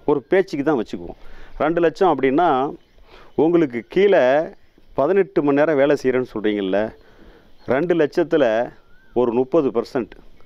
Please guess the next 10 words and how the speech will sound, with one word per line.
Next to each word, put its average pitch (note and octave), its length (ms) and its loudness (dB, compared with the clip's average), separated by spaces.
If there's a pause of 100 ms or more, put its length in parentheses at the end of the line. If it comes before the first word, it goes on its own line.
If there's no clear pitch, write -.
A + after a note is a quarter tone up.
(220)
அறுபதாயிரத்தை C3 840 0 (1160)
எடுத்துருங்க. C3 480 -2 (420)
ஒரு C#3 200 2
ரெண்டு C#3+ 360 0
ஸ்டாஃப், D3 420 -2
மூணு C#3 240 0
ஸ்டாஃப் C#3 280 -2
உங்களுக்கு A#2 320 0
வேலைக்கு A2+ 440 -2
போட்டுக்குங்க. - 300 -8